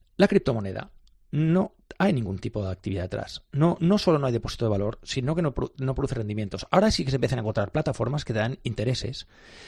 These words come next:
hasta del dieciséis, veinte por ciento. Pero,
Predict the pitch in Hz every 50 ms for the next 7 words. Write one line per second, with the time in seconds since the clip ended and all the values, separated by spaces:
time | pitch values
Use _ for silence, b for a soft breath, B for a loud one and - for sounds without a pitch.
0 | B B B B B B B B - - - - 143 135 131 123 117 110 - 95
1 | - 143 147 123 117 - - - - _ _ _ _ - - 143 143 127 131 107
2 | 104 95 - - 123 113 101 - 104 107 _ _ - - - 113 101 -